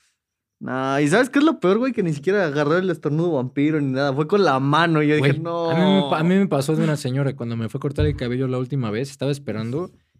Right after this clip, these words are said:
Speaker 2: y yo estaba en un sillón y la señora estaba, yo estaba aquí y la señora estaba como por acá, ¿no?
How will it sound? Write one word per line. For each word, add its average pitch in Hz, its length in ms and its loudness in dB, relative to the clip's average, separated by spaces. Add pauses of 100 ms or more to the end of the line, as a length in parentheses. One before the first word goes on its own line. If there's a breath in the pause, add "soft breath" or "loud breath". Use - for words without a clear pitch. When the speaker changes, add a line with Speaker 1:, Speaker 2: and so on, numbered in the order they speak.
(160)
Speaker 2:
y 107 80 -12
yo 113 60 -6
estaba 127 240 -6
en 120 80 -4
un 120 80 -6
sillón 165 420 -4
y 135 60 -6
la 110 80 -4
señora 110 240 -8
estaba, 104 400 -10
yo 95 60 -20
estaba 110 220 -10
aquí 113 200 -10
y 165 40 -6
la 143 80 -8
señora 113 140 -12
estaba 117 240 -12
como 98 180 -16
por 92 140 -14
acá, 92 280 -14
¿no? 98 200 -18